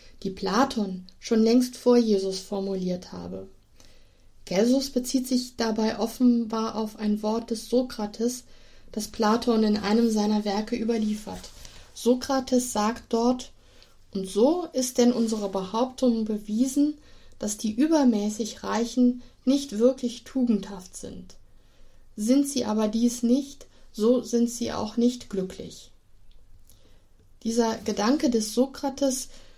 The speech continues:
berührt sich durchaus mit jener Einsicht, die von einigen Kirchenvätern, darunter besonders Basilius, Johannes Chrysostomus und Augustinus, ganz deutlich ausgesprochen wird, dass nämlich Menschen,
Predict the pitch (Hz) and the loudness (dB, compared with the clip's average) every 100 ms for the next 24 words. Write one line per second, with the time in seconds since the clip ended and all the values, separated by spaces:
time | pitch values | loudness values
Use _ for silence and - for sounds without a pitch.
0 | - _ - 220 254 285 285 247 - 240 | -20 _ -4 2 4 4 4 -2 2 2
1 | 240 - 233 277 254 - 226 220 226 240 | 2 0 2 4 4 2 -2 -2 2 4
2 | 247 - 233 247 240 226 - 220 220 214 | 4 2 4 6 4 0 -4 -4 -2 -2
3 | 214 233 240 226 214 240 247 247 247 - | 0 4 4 2 0 2 2 2 -6 -4
4 | 233 233 233 233 - - - - - - | -4 -2 -2 -2 -8 -20 -20 -20 -20 -14
5 | 196 214 240 240 214 214 220 240 240 233 | -6 0 2 2 0 2 4 4 4 0
6 | 220 214 214 208 220 285 277 - 240 208 | -4 -4 -2 2 2 2 0 -4 -4 -2
7 | 220 220 - 220 220 247 - 233 233 220 | 0 -2 -6 -4 -2 -2 -2 -2 -2 -6
8 | 208 226 233 233 - 262 233 226 220 220 | -6 -2 -2 -2 2 4 4 2 -6 -4
9 | - 233 247 233 - - 214 - 214 - | 0 2 2 -2 -4 -2 -2 -2 -8 -10
10 | 202 185 208 196 196 190 - - - - | -14 -10 -10 -8 -10 -10 -16 -20 -20 -20
11 | - - - 226 233 240 233 220 214 208 | -20 -16 -4 -2 2 2 2 0 0 2
12 | 262 - 320 294 285 | 2 0 0 2 0